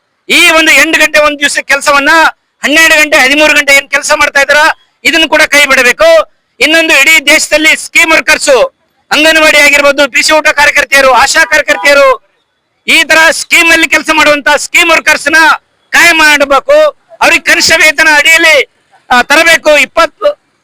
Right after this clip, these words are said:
ಮೂವತ್ತಾರು ಸಾವಿರ ರೂಪಾಯಿ ಅವ್ರಿಗೆ ನಿಗದಿ ಮಾಡ್ಬೇಕಂತೇಳಿ ನಾವು ಆಗ್ರಹಿಸ್ತಾ ಇದ್ದೇವೆ. ನಾವು ಇವನ್ನು ಗುತ್ತಿಗೆ ಪದ್ಧತಿ,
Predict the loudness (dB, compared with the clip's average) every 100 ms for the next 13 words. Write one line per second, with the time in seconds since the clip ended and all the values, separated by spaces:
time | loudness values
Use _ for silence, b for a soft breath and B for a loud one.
0 | -4 0 0 0 0 0 0 0 0 2
1 | 2 0 0 0 0 0 0 0 -2 0
2 | 0 2 2 2 0 0 -2 -2 -2 -2
3 | -4 -8 _ _ _ -6 -4 -2 -4 -4
4 | -2 -2 -2 -4 -2 -2 -2